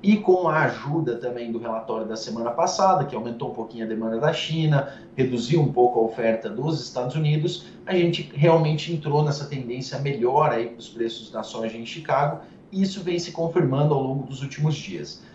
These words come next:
Os fundos hoje se mantiveram na ponta compradora, eles já tinham liquidado praticamente toda a sua rede de contratos comprados, estavam numa posição mais neutra e agora vem reconstruindo essas posições compradas em soja.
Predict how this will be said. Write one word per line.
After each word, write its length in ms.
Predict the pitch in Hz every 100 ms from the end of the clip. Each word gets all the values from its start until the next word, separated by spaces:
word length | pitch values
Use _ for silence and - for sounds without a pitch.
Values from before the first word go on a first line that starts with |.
| - -
Os 180 | 190
fundos 560 | - 180 180 151 135 120
hoje 340 | 127 110 101
se 160 | 110 -
mantiveram 560 | 147 147 - 143 180 175
na 120 | 120
ponta 300 | - 131 151
compradora, 800 | - 123 147 151 147 175 185 - - -
eles 180 | 123 117
já 160 | 127
tinham 280 | 117 - 151
liquidado 500 | 127 - 113 123 123
praticamente 560 | - 110 - 113 127 -
toda 280 | - 147 160
a 40 |
sua 180 | 127 110
rede 280 | 113 123 120
de 80 | 104
contratos 460 | - 117 113 104
comprados, 640 | - 131 147 127 147 151 104
estavam 320 | - 110 113
numa 200 | 120 117
posição 440 | 120 117 - 120 117
mais 320 | 131 147 131
neutra 520 | 131 160 - 170 - - -
e 80 | 202
agora 300 | 175 170 170
vem 240 | 170 165
reconstruindo 840 | 170 170 170 175 - 156 139 151 139
essas 200 | - 135
posições 480 | 131 131 - 123
compradas 640 | 123 131 - 113 117 120 123
em 80 | 147
soja. 540 | - 123 123 - 87